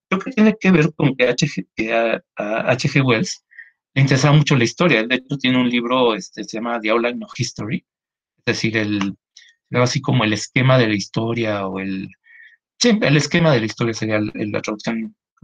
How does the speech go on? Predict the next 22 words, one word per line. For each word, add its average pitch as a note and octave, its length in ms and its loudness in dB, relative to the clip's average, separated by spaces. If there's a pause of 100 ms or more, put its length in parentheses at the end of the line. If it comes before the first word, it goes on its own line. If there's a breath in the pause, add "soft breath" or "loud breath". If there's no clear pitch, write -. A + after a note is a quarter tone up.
(100)
más A2 180 -4
correcta, - 500 -2 (760)
que D#3 100 2
es, C#3+ 100 -2
pues, - 320 -4
un D#3 80 8
libro G3 240 6
de, D#3 180 4
un E3 720 8
libro C#3 260 6
de C#3+ 100 4
divulgación A2 500 2
histórica C3+ 460 0
como G#2 240 -14
tal. G3 200 2
Entonces C3 300 2
era D3 80 4
alguien D#3 180 2
que - 60 -8
estaba B2+ 220 0
muy C3+ 180 -2
consciente, C3 520 -2